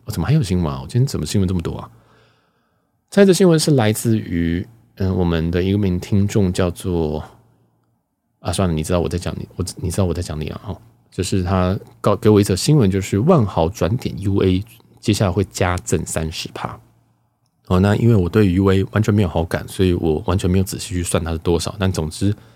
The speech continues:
在十月一号开始，如果你用万豪去转点U A的话，那它会有一些这个奖励的里程，那奖励的上限是两万五千里。那因为U A对我来讲是冥币啊，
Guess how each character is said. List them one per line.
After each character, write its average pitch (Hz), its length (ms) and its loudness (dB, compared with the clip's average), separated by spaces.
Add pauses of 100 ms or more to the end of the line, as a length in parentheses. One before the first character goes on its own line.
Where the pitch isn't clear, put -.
(140)
在 123 140 0
十 113 220 0
月 127 120 6
一 131 200 0
号 123 100 4
开 113 180 0
始， 104 140 -6
如 98 60 0
果 104 100 2
你 85 160 -2
用 110 360 0
万 127 140 4
豪 101 160 -2
去 - 140 -8
转 87 240 -2
点 - 200 -4
U 92 140 -4
A 90 60 -2
的 87 80 -6
话， 92 220 -4 (420)
那 92 100 -2
它 92 140 0
会 92 140 0
有 76 160 -2
一 - 20 -2
些 82 320 -4
这 85 120 -6
个 - 440 -6
奖 85 180 -2
励 110 120 0
的 95 80 0
里 80 160 -4
程， - 200 -10 (120)
那 92 160 0
奖 85 180 -2
励 104 60 2
的 101 60 2
上 101 180 0
限 101 120 -2
是 90 100 -4
两 78 180 -4
万 110 120 0
五 - 120 -6
千 85 180 -4
里。 - 160 -10 (380)
那 139 160 4
因 135 100 4
为 143 120 4
U 127 200 6
A 117 160 4
对 127 100 4
我 110 80 4
来 92 80 2
讲 87 120 -4
是 101 100 -6
冥 80 220 -2
币 87 160 -2
啊， - 120 -10